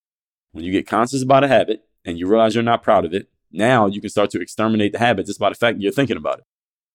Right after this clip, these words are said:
At least that's how it works for me. When I realize I have a bad habit and I'm constantly thinking about it, then I tend to stop doing it because I'm thinking about the fact that I've been doing it. Maybe that'll work the same way for you.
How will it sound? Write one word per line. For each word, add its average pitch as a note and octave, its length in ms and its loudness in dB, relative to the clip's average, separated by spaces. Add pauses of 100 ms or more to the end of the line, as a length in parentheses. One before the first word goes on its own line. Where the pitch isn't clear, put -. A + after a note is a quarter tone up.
(140)
At G#2+ 100 -4
least A#2 140 -2
that's A2+ 120 -2
how G2 140 6
it F2 60 0
works G2 160 0
for E2 80 -12
me. F#2 140 -2
When D#2 140 -12
I A2+ 240 0 (240)
realize A2+ 500 4
I G#2 100 6
have G2+ 140 4
a F2+ 60 0
bad G2+ 240 4
habit G2+ 260 2
and F2+ 120 -8
I'm E2+ 100 -6
constantly A2+ 580 -2
thinking B2+ 240 0
about F#2 280 0
it, D#2 80 -10
then A2+ 160 0
I G2 80 0
tend B2+ 240 -2
to - 100 -16
stop A2 300 -2
doing A2+ 260 4
it G2 140 -2
because F#2+ 160 0
I'm F#2+ 120 -2
thinking A#2 220 2
about F#2 220 2
the - 80 -20
fact G2 220 0
that F#2 100 0
I've F2+ 120 2
been G#2+ 160 2
doing D2+ 180 -10
it. - 60 -20 (1000)
Maybe F#2 320 0
that'll G2+ 180 4
work G#2+ 160 2
the - 60 -20
same G2 240 -2
way F#2+ 100 0
for G2 120 -10
you. A2+ 180 -2